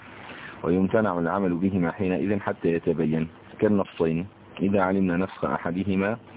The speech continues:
غير معين"، وهذا قول الإمام الآمدي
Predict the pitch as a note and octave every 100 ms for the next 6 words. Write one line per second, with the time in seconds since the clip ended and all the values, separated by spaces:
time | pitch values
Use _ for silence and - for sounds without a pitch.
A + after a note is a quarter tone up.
0 | - - - - F#2+ G2 F2+ E2 D2 D#2+
1 | E2 E2+ - F2 A2 G2+ F#2+ F2+ F2+ D2+
2 | F2 F2 D#2 F2 F2 D#2+ F2+